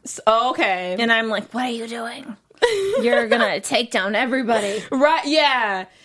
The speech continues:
Speaker 1: And that may be, you know, 'cause, uh, I don't know. So I'm curious about this Amabella thing. Like, that's, I don't know what,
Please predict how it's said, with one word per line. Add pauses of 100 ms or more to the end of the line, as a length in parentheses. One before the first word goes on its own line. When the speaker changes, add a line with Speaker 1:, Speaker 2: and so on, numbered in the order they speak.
Speaker 1:
And
that
may
be,
you
know,
'cause, (100)
uh, (180)
I
don't
know.
So (380)
I'm
curious
about
this
Amabella
thing. (120)
Like,
that's,
I
don't
know
what,